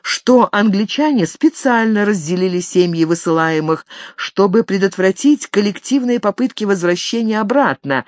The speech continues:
или сопротивления британскому господству.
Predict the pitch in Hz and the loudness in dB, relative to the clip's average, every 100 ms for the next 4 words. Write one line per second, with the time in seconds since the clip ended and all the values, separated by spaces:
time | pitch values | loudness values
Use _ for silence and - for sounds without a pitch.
0 | - - - 233 320 320 330 - - 240 | -10 -18 -2 2 4 4 2 0 -2 -2
1 | - 196 180 247 247 240 180 170 170 175 | -2 -2 0 0 2 0 0 0 -2 -6
2 | 190 - 185 151 160 - 117 120 - - | -6 -6 -6 -4 -8 -6 -4 -4 -8 -16
3 | 104 - | -14 -16